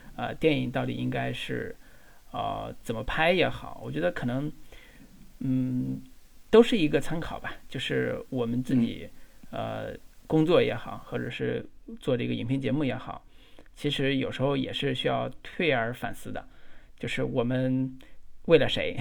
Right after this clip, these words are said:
Speaker 1: <laughs> 对吧？我们做节目为了谁？<laughs> 呃，
Speaker 2: 为了自己。
Speaker 1: 所以，对，为了自己，<laughs> 为了自己开心，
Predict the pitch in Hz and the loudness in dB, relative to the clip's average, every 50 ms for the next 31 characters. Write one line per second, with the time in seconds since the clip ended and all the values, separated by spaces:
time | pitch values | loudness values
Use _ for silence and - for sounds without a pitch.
0 | - - 170 - 143 - - 139 131 123 120 123 127 135 143 - - - - - | -2 0 2 2 2 2 2 2 4 4 4 4 2 2 0 -2 -4 -2 2 2
1 | 139 - - 107 127 180 339 - - 160 156 - 117 - - - 107 127 - - | 2 2 0 -2 0 0 0 2 6 8 8 8 6 4 0 -2 -2 -4 -6 -6
2 | - - - - - 165 - - - - - - - - - - - - - - | -6 -4 -2 -2 -2 -4 -4 -6 -8 -8 -8 -10 -10 -12 -12 -12 -12 -10 -8 -6
3 | - - - 127 127 117 110 107 101 85 - - 107 92 - - - - - - | -4 0 2 4 6 6 6 6 4 4 4 4 2 2 2 -2 -4 -6 -10 -14
4 | - - - - 139 - - 123 117 - 135 143 143 139 131 151 139 - - 196 | -12 -6 -2 2 6 6 6 6 8 6 6 8 6 6 6 4 0 0 4 8
5 | 185 180 156 156 165 151 127 127 - - 143 135 - - 143 147 175 | 10 10 10 10 8 2 0 2 2 2 2 2 2 0 -2 -2 -2